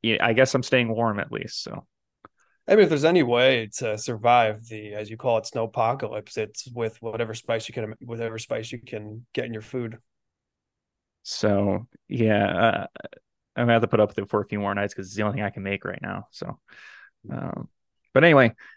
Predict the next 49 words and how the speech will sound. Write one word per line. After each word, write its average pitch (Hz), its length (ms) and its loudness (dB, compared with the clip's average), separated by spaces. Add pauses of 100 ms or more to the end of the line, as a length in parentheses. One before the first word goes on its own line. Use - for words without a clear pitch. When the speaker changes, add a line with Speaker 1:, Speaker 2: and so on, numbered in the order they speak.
(220)
Speaker 1:
um, 117 360 6 (400)
James 165 220 6
and 123 80 8
I 110 160 8
both 101 320 2
write 104 200 0
for 104 220 -2
the 98 80 -6
Daily 98 220 -2
Journal. 101 440 0 (140)
You 101 80 -6
can 117 120 -10
see 107 120 2
all 98 140 4
of 98 80 2
our 98 100 2
coverage 120 540 2
at - 180 -2
D 107 120 -6
journal 98 260 -2
dot - 240 -6
com 117 400 2 (480)
and 123 80 -8
follow 104 240 4
us 104 100 -4
on 104 160 -8
social 104 420 0
at 104 280 0
D 104 120 -6
Journal 98 300 -6
Sports. - 720 0 (500)
Uh, - 60 -2
you 110 120 0
can 117 100 2
find 104 200 4
me 107 120 4
on 98 80 2
Twitter 98 440 0
at 98 360 -2
B 101 100 -4
Farrell 98 380 0
seven 98 260 -6
two - 160 -16
seven 120 540 2 (500)
and 95 360 -6
James 107 420 2
on 98 120 0
Twitter 98 280 0
at 98 420 0